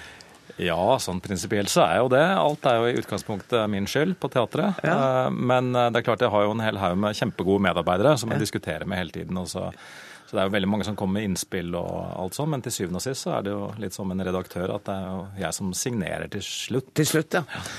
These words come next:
Speaker 2: Men kulturministeren har vært ganske fornøyd med utviklingen på Det Norske Teatret?
Speaker 1: Ja, altså, det, utviklingen på Norske Teater de siste årene har jo vært veldig, veldig god.
Speaker 2: Ja.
Speaker 1: Sånn at, eh, vi er stolte av det, så må vi bare jobbe videre.
Speaker 2: Er det vanskelig å trekke publikum nok?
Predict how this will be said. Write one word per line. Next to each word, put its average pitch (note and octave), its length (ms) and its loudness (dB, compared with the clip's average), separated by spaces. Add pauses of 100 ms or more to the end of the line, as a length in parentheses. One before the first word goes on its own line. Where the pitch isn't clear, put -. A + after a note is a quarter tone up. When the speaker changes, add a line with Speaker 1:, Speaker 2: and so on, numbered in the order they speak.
(120)
Speaker 2:
Men G#3+ 240 2
kulturministeren F#3+ 760 2
har D4+ 80 2
vært B3+ 160 2
ganske A3 240 0
fornøyd E3+ 320 4
med E3 400 4
utviklingen C#3 340 0
på D#3 140 0
Det D#3+ 60 2
Norske - 180 -4
Teatret? A2 480 2 (640)
Speaker 1:
Ja, D3 160 6 (140)
altså, A#2 420 4
det, B2 240 2
utviklingen A2+ 320 0
på B2 80 0
Norske A#2 160 -2
Teater A#2+ 240 0
de A#2 80 -2
siste A#2+ 240 -2
årene G2+ 240 2
har A2 220 4
jo - 100 -4
vært - 160 -6
veldig, G#2 360 0 (100)
veldig F#2+ 160 0
god. G#3 200 4 (100)
Speaker 2:
Ja. F#2+ 120 0
Speaker 1:
Sånn C#3 240 -4
at, - 160 -10
eh, B2 720 -2
vi A#2 160 -4
er G#2+ 80 -4
stolte G#2 320 -2
av F3+ 60 -2
det, F#3 160 -4
så - 20 -2
må F#3 160 -2
vi D3+ 80 -6
bare A#2+ 320 0
jobbe G#2 160 -2
videre. G#2+ 280 -2 (580)
Speaker 2:
Er G3 80 4
det A3 80 2
vanskelig D3+ 800 2
å - 80 -8
trekke - 320 -4
publikum C3 400 -2
nok? - 240 -10